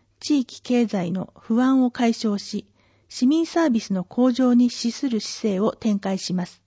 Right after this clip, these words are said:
そして、真に必要な事業を見極めつつ、総合計画などに掲げる施策を着実に推進します。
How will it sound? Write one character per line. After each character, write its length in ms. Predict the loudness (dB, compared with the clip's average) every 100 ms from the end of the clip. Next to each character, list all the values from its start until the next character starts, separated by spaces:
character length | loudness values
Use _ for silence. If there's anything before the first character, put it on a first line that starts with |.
| _ _ _ _ _ _ _ _ _ _ _
そ 140 | -4 -4
し 120 | -2
て、 220 | -4 -4
真 340 | -6 -2 2 2
に 100 | 0
必 340 | -6 -8 -2
要 220 | 2 2
な 200 | 2 0 -2
事 180 | 0 2
業 240 | 2 2
を 80 | 0
見 100 | -2
極 260 | 0 0 2
め 140 | 0
つ 160 | -2 -14
つ、 260 | -16 -16 _ _ _ _ -8
総 300 | 0 0 2
合 220 | 2 0
計 260 | 2 0 0
画 260 | -2 0
な 100 | 0
ど 100 | 0
に 120 | -2
掲 260 | -4 -4 -2
げ 160 | -2 -2
る 120 | -4
施 80 | -4
策 360 | -8 -6 -6
を 120 | -6 -8
着 240 | -8 -4 -2
実 280 | -2 0
に 160 | 0 -2
推 200 | -4 -2 0
進 220 | 0 0
し 160 | -2
ま 120 | -6 -8
す。 200 | -14